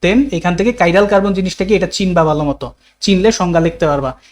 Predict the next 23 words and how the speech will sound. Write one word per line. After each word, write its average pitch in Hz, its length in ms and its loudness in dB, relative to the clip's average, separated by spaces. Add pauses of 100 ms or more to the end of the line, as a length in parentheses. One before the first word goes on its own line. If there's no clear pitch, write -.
(220)
যে 180 200 2
কোনো 185 220 0
কার্বনের 185 360 0
চার 190 180 0
হাতে 175 180 -2
যদি 190 200 -2
চারটা 185 240 -4
ডিফারেন্ট 185 400 2
মূলক 202 220 2
যুক্ত 214 220 0
থাকে, 196 240 4
তাহলে 185 200 0
সেটাকে 185 300 0
কাইরাল 175 280 0
কার্বন 160 300 -2
বলে। 135 240 -4 (420)
Then 165 120 2
হচ্ছে 180 180 0
কাইরাল 202 380 4
কার্বনের 208 440 2
ওপর 202 240 2
বেস 170 280 0
কইরা 196 380 4